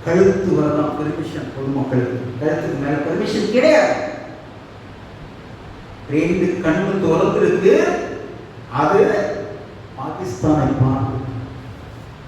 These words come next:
எப்படியாவது நீங்க நினைச்சுக்கணும், அவ்வளவு பெரிய டெக்னாலஜியோட, அது ஒரு சிலை கிடையாதுங்க,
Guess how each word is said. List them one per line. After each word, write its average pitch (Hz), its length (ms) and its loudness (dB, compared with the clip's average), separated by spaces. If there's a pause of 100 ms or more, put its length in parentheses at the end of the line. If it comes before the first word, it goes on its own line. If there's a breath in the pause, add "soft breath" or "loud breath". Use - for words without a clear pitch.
(960)
எப்படியாவது 302 760 2
நீங்க 269 240 2
நினைச்சுக்கணும், 196 520 -2 (1300)
அவ்வளவு 214 680 4
பெரிய 156 260 8 (140)
டெக்னாலஜியோட, 139 960 0
அது 147 140 -2
ஒரு 170 180 2 (160)
சிலை 170 220 -2
கிடையாதுங்க, 135 540 -2